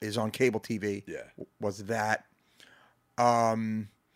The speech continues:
Speaker 1: but Netflix's original series, man, they're, they gaining a lot of steam and
Speaker 2: Oh, yeah.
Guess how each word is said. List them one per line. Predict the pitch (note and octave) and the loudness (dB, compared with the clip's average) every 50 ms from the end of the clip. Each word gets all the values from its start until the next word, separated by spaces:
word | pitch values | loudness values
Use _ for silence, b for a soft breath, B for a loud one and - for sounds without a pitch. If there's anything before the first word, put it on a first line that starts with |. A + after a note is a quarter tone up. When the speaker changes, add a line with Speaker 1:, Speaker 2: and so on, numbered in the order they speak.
| b b b b b b b _ - | b b b b b b b _ 4
Speaker 1:
but | C#3 C3 - - B2+ | 6 6 6 4 0
Netflix's | A2+ A2 A2+ B2 C#3+ E3+ - - - - G3+ A3 - - A3+ G#3 E3+ | -8 -4 0 4 4 4 4 0 -2 2 2 2 2 2 0 0 0
original | D3+ C#3 D3 F3 F#3+ F3+ F#3 E3 | 2 2 4 4 2 2 0 -2
series, | - - - - A3+ B3 A#3+ G#3 E3 B2 G#2+ - | 0 0 0 0 0 0 0 2 0 0 -2 -2
man, | - A2+ A2+ A2+ A2+ A2+ A2 | 0 0 2 2 2 2 0
they're, | G#2+ A2+ A2+ A2+ A2 - _ b b b b b b b | 2 2 2 2 0 -4 _ b b b b b b b
they | - B2 | -4 -4
gaining | B2 B2 A#2+ - C#3+ D#3 D#3+ D#3 C#3 A#2 | -4 -6 -4 -2 0 0 0 0 0 0
a | A2 | 0
lot | A2 B2+ D3 D#3 | 0 0 0 0
of | C#3+ | 0
steam | - - - - C#3+ C#3+ D3 D3 D3 D3+ D3+ C3+ | 0 0 0 2 2 2 2 2 0 0 0 0
and | A2+ G#2+ G#2 | -2 -2 -2
Speaker 2:
Oh, | G2 F#2+ | -2 -2
yeah. | E2+ C#2+ C2 | -2 -4 -6